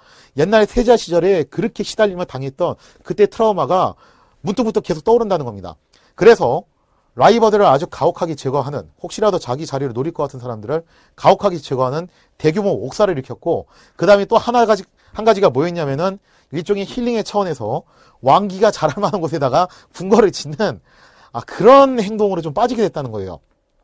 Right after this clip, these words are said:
근데 또 이런 얘기 하시는 분들이 계세요. "아니요, 궁궐 짓는 게 그렇게 문제가 돼요?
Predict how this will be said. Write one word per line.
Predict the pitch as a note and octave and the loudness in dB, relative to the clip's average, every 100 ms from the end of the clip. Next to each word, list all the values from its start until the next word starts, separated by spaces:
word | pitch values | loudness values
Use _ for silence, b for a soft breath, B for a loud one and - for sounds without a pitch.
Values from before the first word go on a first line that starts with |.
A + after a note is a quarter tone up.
| _ _ _ _ _ b b b b - | _ _ _ _ _ b b b b -6
근데 | A3+ | -2
또 | |
이런 | A#3+ D3 A3+ | 0 2 2
얘기 | G#3 | 2
하시는 | F#3 D#3+ | 0 0
분들이 | D3 D#3 | -8 -8
계세요. | A#2+ A2+ F2 | -6 -8 -6
"아니요, | B2 G#3+ | -4 -4
궁궐 | D#3+ E3 G#3 | -6 -2 -2
짓는 | F#3 F3 | -2 -8
게 | D3+ | -10
그렇게 | D3 D3+ | -10 -10
문제가 | G#2+ B2+ D#3 | -10 -6 -4
돼요? | A#2+ C3 | -4 -6